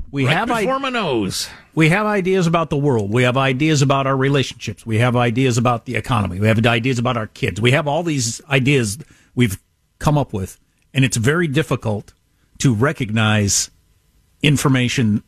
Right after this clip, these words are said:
Speaker 1: that doesn't fit with that and process
Speaker 2: Yeah.
Speaker 1: it for some
Speaker 2: Yeah.
Speaker 1: reason.
Speaker 2: It's hard. It's extremely hard to admit you've been wrong.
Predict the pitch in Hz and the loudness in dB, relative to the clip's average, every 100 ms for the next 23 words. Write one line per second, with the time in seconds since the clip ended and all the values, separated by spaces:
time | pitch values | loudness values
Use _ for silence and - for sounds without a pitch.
0 | - 110 107 120 113 117 - - - 101 | -10 -6 -2 0 2 0 -2 -6 -2 -4
1 | 101 90 101 - _ _ - 110 101 107 | -4 -8 -12 -20 _ _ -2 0 2 2
2 | 80 - - 110 - _ - 117 139 110 | 2 0 -2 -6 -8 _ -2 2 2 2
3 | 101 85 92 _ _ _ _ _ _ _ | 0 -2 -8 _ _ _ _ _ _ _
4 | _ _ _ _ _ _ _ _ _ _ | _ _ _ _ _ _ _ _ _ _
5 | _ _ _ - 120 - - - 220 135 | _ _ _ -2 0 0 0 0 2 2
6 | 101 101 - 113 107 - - - - - | 0 -2 -4 -4 -2 0 0 0 -2 0
7 | 120 139 180 160 107 90 85 82 80 80 | 2 4 2 2 0 0 2 0 0 0
8 | 92 82 82 95 - _ _ 90 87 78 | 0 2 2 0 -2 _ _ -2 0 0
9 | 78 82 78 76 71 - - | 0 2 2 0 -2 -8 -12